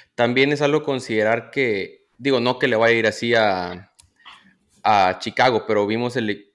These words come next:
vimos varios equipos que no pronosticábamos que les fue tan bien, les fue bien este fin de semana. Hay que recordar que los Orioles la temporada pasada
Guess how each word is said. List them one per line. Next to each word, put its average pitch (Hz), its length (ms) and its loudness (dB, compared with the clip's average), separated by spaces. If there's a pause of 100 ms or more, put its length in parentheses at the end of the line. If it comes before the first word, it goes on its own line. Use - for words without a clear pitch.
(300)
vimos 120 280 -4
varios 123 240 0
equipos 123 400 -8
que 113 100 -4
no 110 160 -4
pronosticábamos 107 1300 -4 (580)
que 101 420 -2
les 113 160 -4
fue 120 220 4
tan 117 200 -2
bien, 117 160 2
les 107 100 -2
fue 117 140 -2
bien 113 180 0
este 110 400 -2
fin 110 220 -8
de 117 60 -8
semana. 113 540 -2
Hay 117 140 0
que 123 80 -4
recordar 110 480 -2
que 123 120 -4
los 113 200 -2
Orioles 117 380 0
la 123 120 -2
temporada 107 400 -2
pasada 113 440 -2